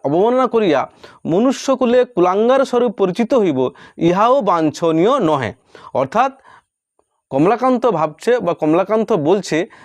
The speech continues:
যে বিড়াল দুধ খেয়ে গেলে সবাই তাকে ধরে মারে, আমি যদি সেই বিড়ালকে না মারি তাহলে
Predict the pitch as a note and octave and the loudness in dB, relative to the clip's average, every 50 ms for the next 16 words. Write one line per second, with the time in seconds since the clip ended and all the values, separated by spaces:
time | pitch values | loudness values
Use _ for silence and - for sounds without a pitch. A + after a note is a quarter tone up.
0 | - _ - A#2+ A2+ A#2+ F#3 F#3+ E3+ C#3 C3 C3+ D#3+ E3+ F#3+ G#3+ A3+ B3 A#3+ F#3 | -20 _ -8 -8 -4 0 0 0 0 -2 -2 0 0 2 2 2 2 0 -2 -2
1 | E3+ F3 A3+ A#3+ A3 - - - A3 A3+ G#3 G#3+ A#3 B3+ B3+ B3+ - - E3 D#3+ | -2 -2 -2 -2 -2 -6 -8 -4 -2 0 0 2 2 2 0 -2 -2 -4 -2 -2
2 | F#3+ G#3+ G#3+ A3 A3+ G#3+ A#3 G3+ G#3 A3 A3+ G3+ E3+ C#3 A#2 G2+ F#2+ - _ _ | 0 -2 0 0 0 0 2 2 2 2 2 2 0 0 -2 -2 -6 -12 _ _
3 | _ _ _ _ _ _ _ - - - - - C#3 F3 A#3 C#4 A#3 B3+ C4 G#3 | _ _ _ _ _ _ _ -20 -20 -16 -8 -4 -2 0 0 0 2 0 0 2
4 | B3 C4 A#3+ - A3+ A#3 A#3 G#3 F#3+ F#3+ F#3 F#3 F#3 - A#3 A3 F#3+ C#3+ C3 E3 | 2 0 0 0 0 0 2 2 2 2 2 0 0 0 0 0 0 2 0 0
5 | A3 - G3+ D#3 C3+ C#3+ - - _ - - _ - - F3 F#3 G#3 A3 G#3+ F#3 | 0 0 0 0 0 -2 -4 -6 _ -20 -20 _ -4 -2 -2 0 0 0 0 0
6 | F#3+ G#3 | 0 -2